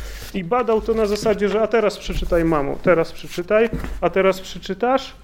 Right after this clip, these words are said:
I jakby krok tak właśnie to po omacku orientowanie się, co to właściwie znaczy, to, to widzenie. Co to znaczy, że widzący coś widzą? Właściwie co oni widzą? Albo pro-, prosta, pros-, prosta rzecz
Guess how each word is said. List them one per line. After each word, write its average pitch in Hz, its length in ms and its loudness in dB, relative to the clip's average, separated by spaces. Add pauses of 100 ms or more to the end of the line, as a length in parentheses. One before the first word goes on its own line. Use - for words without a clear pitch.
(600)
I 208 200 2
jakby 226 440 2 (220)
krok 277 260 0
tak 226 200 -2
właśnie 262 320 -2
to 254 120 0
po 262 240 2
omacku 262 600 0
orientowanie 240 600 2
się, 240 140 -6
co - 180 -12
to 285 120 -2
właściwie 269 460 -2
znaczy, 262 300 -4
to, 196 200 2
to 208 200 -2
widzenie. 185 580 0 (720)
Co 220 120 -6
to 233 140 -2
znaczy, 226 300 0
że 202 140 0 (140)
widzący 196 580 4
coś 185 240 0
widzą? 170 280 0
Właściwie 185 360 -2
co 226 240 0
oni 175 260 2
widzą? 143 360 -6 (420)
Albo 196 380 2 (200)
pro-, 233 180 2
prosta, 247 520 0
pros-, 226 520 0
prosta 233 360 0
rzecz 226 360 -2